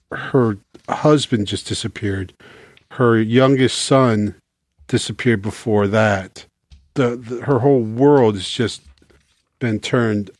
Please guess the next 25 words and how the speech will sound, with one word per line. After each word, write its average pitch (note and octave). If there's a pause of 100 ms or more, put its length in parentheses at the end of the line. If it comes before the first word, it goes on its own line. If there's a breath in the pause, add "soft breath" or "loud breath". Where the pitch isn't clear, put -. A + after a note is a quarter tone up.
(100)
upside A2
down. B2+ (760)
And, D#3+
and D3
now C#3+
these B2+
people C#3+
are A#2
telling D3+
her, A2+ (460 soft breath)
"Oh, C3
well, A#2+ (560)
your C#3
husband D3+
and A#2+
son D#3
are A2+ (100)
okay D3
and C3
alive, B2
but A2 (800)
they're C3+
just - (220)
not B2+
here. A2+